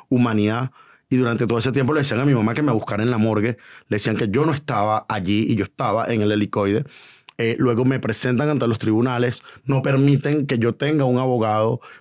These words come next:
privado y luego me llevan a este centro de tortura donde duré cinco meses, ciento veintinueve días para ser exacto, y,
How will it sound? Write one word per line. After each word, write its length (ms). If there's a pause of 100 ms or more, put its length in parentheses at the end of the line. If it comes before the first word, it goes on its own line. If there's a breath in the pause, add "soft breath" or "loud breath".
privado 540 (300 soft breath)
y 100
luego 480 (880)
me 140
llevan 300
a 20
este 180
centro 300
de 40
tortura 460 (300 loud breath)
donde 280
duré 260
cinco 420
meses, 380 (300 soft breath)
ciento 340
veintinueve 360
días 160
para 140
ser 160
exacto, 440 (1000 loud breath)
y, 400